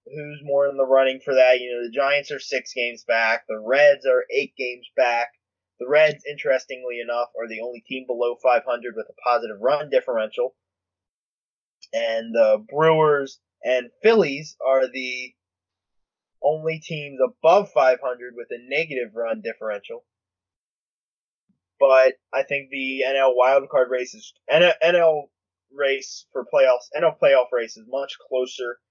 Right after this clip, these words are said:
and, but it is, but it is winding down.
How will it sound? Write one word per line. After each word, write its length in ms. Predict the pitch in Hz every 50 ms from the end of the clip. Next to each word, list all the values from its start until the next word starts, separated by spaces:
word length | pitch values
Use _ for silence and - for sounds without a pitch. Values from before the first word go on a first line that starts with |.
| _ _ _ _ _ _ _ _ _
and, 520 | 104 113 113 110 110 110 110 107 110 104 _ _ _ _
but 180 | - 147 156 156
it 120 | 151 151
is, 380 | 156 156 147 135 127 - - _ _
but 100 | 135 127 123
it 160 | 120 113 113
is 180 | 110 107 101 104
winding 440 | 104 107 104 104 101 98 95 92 92 87
down. 240 | 92 87 80 71